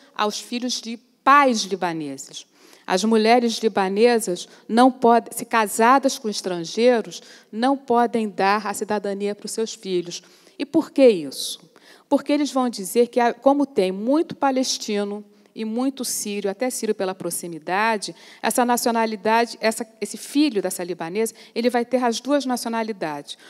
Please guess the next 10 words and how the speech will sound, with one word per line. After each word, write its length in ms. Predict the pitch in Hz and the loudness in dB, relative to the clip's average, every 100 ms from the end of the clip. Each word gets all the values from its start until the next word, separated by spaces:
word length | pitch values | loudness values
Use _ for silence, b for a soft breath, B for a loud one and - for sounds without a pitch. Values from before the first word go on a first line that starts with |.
| B | B
o 80 | 226 | -4
que 120 | 269 | -4
pode 420 | 269 269 285 277 | 4 6 6 4
causar 420 | 247 214 208 233 | 0 0 2 -2
um 80 | 233 | -2
desequilíbrio. 1040 | 208 220 254 247 240 208 226 254 226 175 B B B _ _ _ _ - | 2 2 0 -6 -8 -4 0 0 -2 -12 B B B _ _ _ _ -10
Isso 320 | 196 226 247 - | -6 -4 -4 -6
é 100 | 208 | -8
que 480 | 208 - 220 233 - - _ _ _ - | -8 -8 -2 0 -2 -6 _ _ _ -6
a, 480 | 180 180 175 160 | -2 0 0 -2